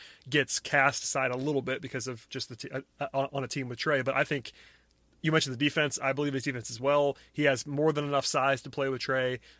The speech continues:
Um, I think that is a fit that would work in a big way. Um, you know, he'd certainly, again, like, he, for me, he'd be someone I would definitely consider with a pick in that three to five range as the Hawks. Uh, he's, it's kind of funny, though, if you ask around the league, and I'm, maybe you've seen this, maybe you haven't, but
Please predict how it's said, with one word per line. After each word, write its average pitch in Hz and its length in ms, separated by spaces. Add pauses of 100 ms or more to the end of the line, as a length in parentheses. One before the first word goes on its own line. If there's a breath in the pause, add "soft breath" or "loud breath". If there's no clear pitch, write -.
Um, 123 200 (120)
I 139 120
think 139 220
that 143 140
is 127 120
a 123 40
fit 139 340
that 131 200 (320)
would 135 320
work 131 380 (180)
in 135 140
a 123 80
big 127 200
way. 135 420 (340 soft breath)
Um, 135 340 (500)
you 160 100
know, 117 180
he'd 143 200
certainly, 143 400
again, 127 260
like, 127 160 (100)
he, 147 140
for 147 220
me, 147 180
he'd 135 100
be 143 80
someone 143 220
I 127 80
would 120 140
definitely 143 320
consider 127 420
with 127 220
a 127 80
pick - 240
in 127 120
that - 180
three 127 180
to 127 60
five 123 260
range 123 320
as 117 120
the 120 60
Hawks. 117 380 (400 loud breath)
Uh, 151 120
he's, 175 340
it's - 180
kind 208 160
of 214 80
funny, 202 180
though, 151 120
if 131 80
you 139 100
ask 160 220
around 170 140
the 139 60
league, 151 240
and 135 80
I'm, 135 200
maybe 139 180
you've 139 140
seen 139 160
this, 135 160
maybe 127 160
you 120 80
haven't, 131 400
but 127 180